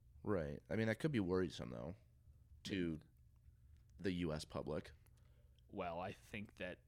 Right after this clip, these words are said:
Speaker 2: that's the point, though. That's the point these guys are making. It's like, "This is so risky. Like, this is our
Speaker 1: <clears throat>
Speaker 2: financial system. We did this with houses, and we're gonna prove a point on GameStop of all fucking companies?"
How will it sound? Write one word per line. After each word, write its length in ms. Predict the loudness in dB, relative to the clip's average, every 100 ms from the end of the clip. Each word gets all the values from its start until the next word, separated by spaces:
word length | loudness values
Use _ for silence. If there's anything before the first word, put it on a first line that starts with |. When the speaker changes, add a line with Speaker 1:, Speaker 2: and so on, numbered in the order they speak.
| -10
Speaker 2:
that's 280 | -8 -6 -6
the 120 | -6
point, 360 | -2 0 0 -2
though. 160 | -6 -4
That's 220 | -4 -2
the 80 | 4
point 280 | 6 6
these 160 | 0 0
guys 220 | 0 0
are 80 | -2
making. 420 | 0 0 -2 -10 -14 -20 -20 -20 -20 -20 -20 -10
It's 100 | -4
like, 160 | 0 4
"This 220 | 4 4
is 100 | 4
so 180 | 6 6
risky. 360 | 6 2 0
Like, 220 | -2 -2
this 200 | -2 0
is 60 | 2
our 100 | 2
Speaker 1:
<clears throat> 100 | 4
Speaker 2:
financial 340 | 2 2 2
system. 260 | 0 0 2
We 60 | 4
did 160 | 4
this 160 | 2 -2
with 120 | -4
houses, 520 | 0 0 0 0 -2 -6 -18 -8 -2
and 240 | 0 2
we're 100 | 0
gonna 120 | 2
prove 220 | 6 6 8
a 40 |
point 240 | 8 8 6
on 160 | -4 -6
GameStop 600 | -8 -2 0 2 2 0
of 100 | 0
all 140 | -2 -2
fucking 500 | -4 -2 -2 0 2
companies?" 480 | 2 2 0 0